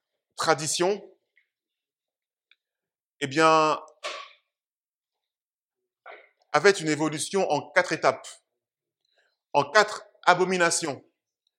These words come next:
qui se trouvaient justement dans le temple à ce moment-là. Pour vous les rappeler, d'abord la présence sournoise d'une idole de la jalousie,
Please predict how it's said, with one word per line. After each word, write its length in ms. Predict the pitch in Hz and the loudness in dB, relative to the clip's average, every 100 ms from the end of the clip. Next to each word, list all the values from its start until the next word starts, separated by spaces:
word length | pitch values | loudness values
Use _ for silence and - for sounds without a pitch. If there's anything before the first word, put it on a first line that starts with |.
| _ - | _ -14
qui 100 | 156 | -6
se 60 | |
trouvaient 400 | 175 - 170 196 | -4 -2 0 2
justement 380 | 160 - 156 196 | 0 -2 0 0
dans 440 | 165 151 165 - - _ _ _ _ - | 0 0 -2 -6 -20 _ _ _ _ -8
le 200 | 135 - | -8 2
temple 320 | 175 - - - _ _ _ _ _ _ _ | 4 2 -8 -20 _ _ _ _ _ _ _
à 80 | 143 | -2
ce 160 | 143 156 | -2 -2
moment-là. 500 | 156 160 151 120 - - _ _ _ _ _ _ _ _ _ _ | -2 2 2 2 -2 -16 _ _ _ _ _ _ _ _ _ _
Pour 120 | - 139 | -4 -2
vous 120 | 151 | 2
les 80 | 151 | 4
rappeler, 340 | 151 147 185 | 4 2 2
d'abord 300 | 160 147 139 | 2 2 2
la 80 | 131 | 0
présence 420 | - 143 139 - | -4 -6 -6 -6
sournoise 680 | 151 147 175 180 117 104 - _ _ _ _ _ | -6 -4 -2 -2 -4 -10 -20 _ _ _ _ _
d'une 220 | 101 131 | -16 -10
idole 240 | 139 151 135 | 0 2 2
de 80 | |
la 100 | 131 | 0
jalousie, 540 | 127 135 135 127 185 | 0 -2 -4 -10 -14